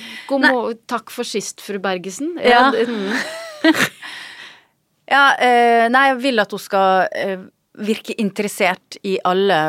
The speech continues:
Speaker 2: eh, altså, jeg har opplevd flere ganger å bli sånn flau over at hun bare liksom blir sånn sjenert og stille og ser litt sur ut.
Speaker 1: Ja.
Speaker 2: Det godtar jeg ikke.
Speaker 1: Nei, og hva sier du da, da?
Speaker 2: Da,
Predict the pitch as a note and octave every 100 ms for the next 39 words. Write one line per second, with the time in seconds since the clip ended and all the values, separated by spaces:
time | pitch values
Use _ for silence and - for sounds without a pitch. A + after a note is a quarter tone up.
0 | D#3 B2 E3 D#3+ D#3+ F3 - F#3 F#3 F3
1 | F#3+ B3 _ _ _ - F#3+ G3 F#3 E3
2 | - A3 F#3 E3 E3 D#3 D#3+ F3+ - F3
3 | D3+ C#3 D3 - F3 D#3+ D3 D3+ D3+ D#3
4 | D#3 D3+ D3 D3+ D3 - _ _ _ _
5 | _ - - E3+ E3+ D3 - C#3 - D3+
6 | D#3+ D#3 C#3+ C#3+ D3 _ - _ - -
7 | - E3 D#3+ - D3+ D3+ B3 - _ -
8 | G#3+ A3+ A3 G#3+ - D3+ - - F3 -
9 | A3+ B3+ C4+ - F4+ D#4+ D#4+ E4 D4+ D4
10 | C#4 C#4 E4 F#4 -